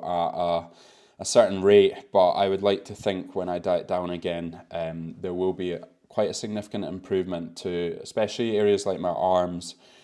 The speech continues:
um, and my top line. That, that was what I wanted to bring up for, for next season. Um, so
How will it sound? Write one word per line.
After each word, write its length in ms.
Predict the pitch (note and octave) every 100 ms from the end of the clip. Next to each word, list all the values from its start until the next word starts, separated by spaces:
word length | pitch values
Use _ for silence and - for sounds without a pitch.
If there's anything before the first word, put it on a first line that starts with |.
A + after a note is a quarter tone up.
| _ _
um, 320 | F2 E2 E2 E2+
and 100 | F2
my 80 |
top 320 | D#2+ - - -
line. 200 | F2 F2
That, 180 | F2
that 140 | F2 E2
was 180 | - -
what 260 | F2+ E2+
I 40 | D#2+
wanted 260 | D#2+ -
to 80 | -
bring 240 | F#2 E2
up 260 | E2+ F2+ -
for, 460 | - F2+ E2+ E2+ -
for 200 | - G2
next 260 | F2+ E2+ -
season. 440 | C3 B2 B2+ A2+ - - - _
Um, 360 | - F2 F2 E2+
so 400 | - G2 F#2 F2